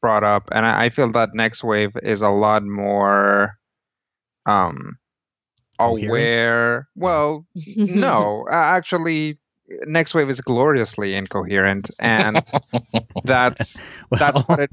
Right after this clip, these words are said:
Speaker 1: that's what it wants to be. Um, I felt that this kinda wanted to do both,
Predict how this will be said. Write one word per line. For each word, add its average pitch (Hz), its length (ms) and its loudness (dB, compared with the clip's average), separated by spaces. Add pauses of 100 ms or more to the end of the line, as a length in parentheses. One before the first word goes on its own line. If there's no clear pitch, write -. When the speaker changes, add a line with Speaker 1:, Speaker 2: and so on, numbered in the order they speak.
(120)
Speaker 1:
that's 160 220 0
what 165 100 2
it 151 120 2
wants 143 400 -4
to 127 120 -2
be. 120 540 -4 (280)
Um, 113 300 2
I 127 160 2
felt 123 440 0
that 120 180 2 (160)
this 120 680 0 (460)
kinda 123 320 2
wanted 117 540 0
to 117 240 0
do 110 840 0
both, 110 600 2